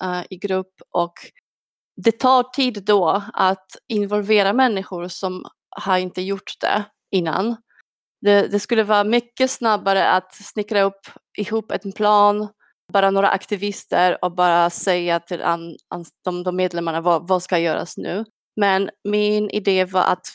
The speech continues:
på riktigt involvera dem. Så vi körde massa möten, hela tiden översättning av material,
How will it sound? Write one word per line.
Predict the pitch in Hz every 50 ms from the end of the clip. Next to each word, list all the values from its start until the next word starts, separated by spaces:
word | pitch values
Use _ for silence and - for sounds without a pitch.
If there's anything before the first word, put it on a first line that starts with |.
| - _ -
på | 196
riktigt | 190 180 - - -
involvera | - 190 180 185 185 180 175 170 165 156 - -
dem. | - - 196 202 202 _ _ _ _ _ _ _ _ _ _ _ _ - -
Så | - - - 220
vi | 202 214 226 226
körde | - - 254 240 240 247 247 240
massa | 226 208 208 202 - 185
möten, | 185 208 226 226 220 220 220 - - 214 208 202 202 202 208 208 - - _ -
hela | - - 220 208 208 202
tiden | 208 214 202 202 190
översättning | - 202 190 196 196 - - 196 190 190 - 180 175 180
av | 185
material, | 185 180 175 - 185 185 185 180 185 180 185 185 185